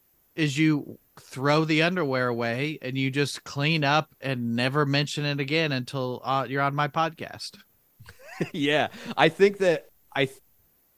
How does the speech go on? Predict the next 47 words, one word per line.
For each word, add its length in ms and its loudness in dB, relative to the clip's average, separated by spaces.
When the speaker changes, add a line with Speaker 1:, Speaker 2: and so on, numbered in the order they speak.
Speaker 2:
I 120 0
think 380 0
that 260 -2
I 320 -2
had 200 -4
to 80 -6
gotten, 800 -4
I 80 -2
think 160 -2
it 80 -6
got 160 0
on 80 -4
my 140 -6
pants 720 -6
Speaker 1:
Mm-hmm. 380 -2
Speaker 2:
too, 520 2
and 80 4
it 80 2
was 120 -8
like, 320 2
I, 100 6
but 160 0
I 60 6
was 140 -2
in 160 -2
a 60 -4
scenario 460 0
where 160 0
I 120 2
was 180 -4
able 320 0
to 80 -6
just, 180 -6
like, 160 -2
like, 240 -2
throw 260 4
away 160 4
the 120 0
underwear 360 0
and 100 -2
then, 120 -6
like, 260 -4
go 280 2
change 340 -4
my 120 -4
pants. 640 -12
Speaker 1:
Yeah. 320 2